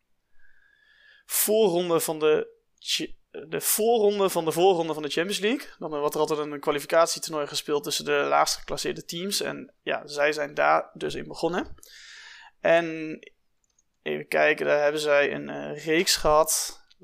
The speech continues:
Eh, via, eh, Trepenna uit, eh, San Marino. Budućnost Podgorica uit, eh, volgens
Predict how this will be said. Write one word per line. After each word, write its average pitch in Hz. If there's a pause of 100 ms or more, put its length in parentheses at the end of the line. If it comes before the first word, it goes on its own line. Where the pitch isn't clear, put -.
(140)
Eh, 151
via, 147
eh, -
Trepenna 175
uit, -
eh, -
San -
Marino. 185 (1000)
Budućnost 170
Podgorica 165
uit, 156
eh, - (100)
volgens -